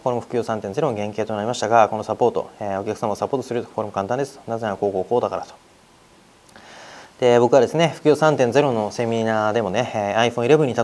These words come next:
えて、えー、喋っていましたが、そのiPhone elevenに例える原型はこのライブでできたという感じです。で、えー、こうやってですね、えー、最後に限定性を持たせます。えー、限定性を持たせて、えー、三名のみや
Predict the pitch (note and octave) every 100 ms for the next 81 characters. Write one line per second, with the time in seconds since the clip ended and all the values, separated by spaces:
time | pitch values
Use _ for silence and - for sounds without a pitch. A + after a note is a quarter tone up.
0 | C#3+ C3 G2+ F2+ G2+ F#2 F#2+ - G#2+ G#2+
1 | G#2 A2 D3 D3+ C3 A#2+ B2+ B2 C#3+ D3+
2 | D#3 B2 A#2 C#3+ B2+ A#2 A#2+ C3 C#3+ A#2+
3 | A2 C3 A#2+ F#2+ G2 - - _ - -
4 | - _ G#2 F#2+ F2+ F#2 F#2 - - _
5 | - - _ - - - - - - -
6 | _ _ _ _ _ _ _ _ _ _
7 | _ - E3 A#2 A#2 A2+ A2 F2+ - E3
8 | - - - - A#2 G#2 G2+ G2+ G#2 A2+
9 | - A#2 A2+ F3+ A#2 A#2 A2+ A#2 G#2+ G#2
10 | F#2+ F#2+ F#2+ F#2 - - - - - -
11 | - - - A2 G#2+ D3+ E3+ F3 F3+ F3
12 | D#3+ E3+ E3+ F3 G3 C3+ A2 A2 G#2+ G2+
13 | E2+ C#2 C2+ - - C#3+ B2 A2+ D3